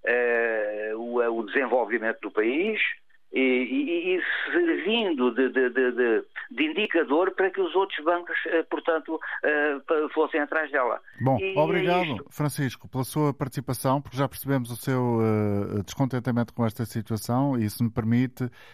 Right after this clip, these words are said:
Speaker 2: não querendo ser desele-, não querendo ser deselegante consigo, nem com ninguém, evidentemente, vamos ouvir agora mais uma participação, a de José Martins, que está connosco em Castelo Branco. Olá, José, bom dia.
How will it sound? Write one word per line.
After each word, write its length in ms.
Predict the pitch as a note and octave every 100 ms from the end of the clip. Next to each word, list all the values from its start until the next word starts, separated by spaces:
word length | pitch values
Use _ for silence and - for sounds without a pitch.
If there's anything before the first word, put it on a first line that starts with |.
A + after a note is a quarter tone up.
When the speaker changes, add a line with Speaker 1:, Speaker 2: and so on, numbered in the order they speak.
| -
Speaker 2:
não 140 | A2+
querendo 260 | G#2+ A#2 A2
ser 140 | A#2+
desele-, 460 | A2 G2 G#2 G2+ A2 -
não 180 | G2 F#2
querendo 380 | B2+ D3+ C#3
ser 260 | - - A2
deselegante 560 | E2+ G2 F#2+ E2+ F#2 -
consigo, 420 | G2 - D3 G2+
nem 140 | E2+
com 140 | - F#2+
ninguém, 340 | C3+ D3 C#3
evidentemente, 640 | E2 E2 F#2+ - D3+ C#3+ - - - -
vamos 240 | C#3+ B2+
ouvir 240 | A2+ A2 G#2
agora 320 | E2+ G2 G2 - - -
mais 360 | A2 A2 G2 G2+
uma 320 | G#2+ G2+ F#2+
participação, 760 | A#2+ G#2+ F#2 - D#2+ G#2 G2 - - - -
a 80 |
de 220 | G2+ C#3+ C3+
José 300 | G2+ B2+ B2+
Martins, 420 | G2 - B2 -
que 80 | -
está 180 | -
connosco 400 | G#2 F#2 A2 -
em 60 | A#2+
Castelo 300 | A#2+ C#3 B2
Branco. 340 | A#2+ C#3 C3+
Olá, 340 | C#3 C#3 D#3 C3+
José, 280 | G2 G#2+ F2
bom 160 | A#2
dia. 280 | D3 D3 E2+